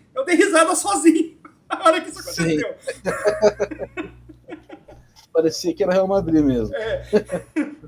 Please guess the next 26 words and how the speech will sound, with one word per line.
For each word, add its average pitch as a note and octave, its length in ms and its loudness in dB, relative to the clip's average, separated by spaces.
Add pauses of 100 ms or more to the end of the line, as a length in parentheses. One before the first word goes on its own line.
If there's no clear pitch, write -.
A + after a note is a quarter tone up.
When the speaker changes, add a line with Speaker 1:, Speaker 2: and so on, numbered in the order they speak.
(240)
Speaker 1:
Que D#4 80 -6
é D#4 60 0
literalmente G4 920 0
o, D#4 300 -2 (180)
no C#4 160 2
mesmo, D#4+ 480 0
no, C#4+ 240 -4
sempre G4 380 -6
nesse E4+ 220 -2
exa-, C#4+ 320 -2
nesse C4+ 380 -4 (480)
mesmo D#4 340 -4
tempo, D#4+ 580 -2 (160)
a A#3 100 -8
mesma F4+ 300 -4
substituição, E4 580 -4
todo F#4+ 240 -4
jogo E4+ 220 0
do D4 40 0
Real D#4 120 0
Madrid D4 280 -2
acontece D4+ 400 -8
isso, G3+ 200 -18
né? A3 140 -18
Então, C4 180 -10
tipo, D4 280 -18